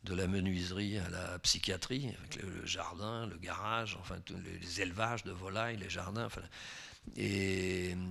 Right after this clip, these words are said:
et donc tout le monde est enfermé là-dedans, avec un chemin de ronde, comme je le, le dis.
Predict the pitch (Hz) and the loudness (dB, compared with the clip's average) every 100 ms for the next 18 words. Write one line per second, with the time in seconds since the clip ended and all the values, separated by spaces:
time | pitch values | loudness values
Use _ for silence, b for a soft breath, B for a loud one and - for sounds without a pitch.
0 | 98 98 98 95 101 110 107 - 120 135 | -2 -4 -2 -2 2 2 2 2 4 4
1 | 113 95 104 - 104 101 104 104 98 131 | 4 4 4 4 6 4 4 2 2 4
2 | 147 113 92 95 - 107 104 131 156 143 | 4 4 2 4 6 6 6 6 6 6
3 | 87 90 92 87 87 87 87 87 87 85 | 4 4 2 2 0 -2 -2 -4 -4 -2
4 | 120 143 | 0 0